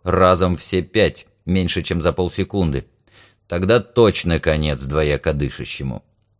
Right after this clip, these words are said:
Я зарядил Сьюздаль предпоследним магазином и полетел вверх. Делать здесь было больше нечего. Хотел напоследок выпустить в воду гранату из Тандера,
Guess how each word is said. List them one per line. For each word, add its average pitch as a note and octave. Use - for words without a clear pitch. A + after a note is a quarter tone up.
Я G#2+
зарядил G2+
Сьюздаль E2+
предпоследним D#2+
магазином F#2
и G2
полетел E2+
вверх. C#2+
Делать G#2
здесь D#2+
было D#2
больше D2
нечего. C#2
Хотел C#3+
напоследок B2
выпустить G2+
в F2
воду G#2
гранату G2+
из G2
Тандера, D#2